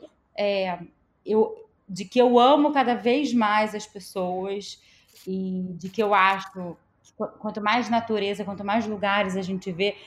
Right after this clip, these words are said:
inclusive deteriorados, mais percepção a gente tem de que a gente não é saudável pro planeta e que a gente precisa ser saudável pro planeta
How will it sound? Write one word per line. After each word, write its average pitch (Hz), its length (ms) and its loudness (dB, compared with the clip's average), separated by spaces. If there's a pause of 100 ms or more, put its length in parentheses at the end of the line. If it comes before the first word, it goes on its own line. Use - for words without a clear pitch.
(100)
inclusive 202 500 0
deteriorados, 185 960 0 (260)
mais 214 320 2
percepção 214 680 -6
a 202 60 -6
gente 190 300 -14 (120)
tem 185 380 -4 (280)
de 180 160 -12
que 190 380 -14
a 165 80 -6
gente 190 320 -8
não 285 220 4
é 262 100 6
saudável 208 540 0
pro 185 120 -16
planeta 175 680 -6
e 185 80 -14
que - 80 -12
a 180 40 -10
gente 196 200 -8
precisa 269 540 -2
ser 233 200 -6
saudável 185 460 -6
pro 175 120 -20
planeta 180 460 -10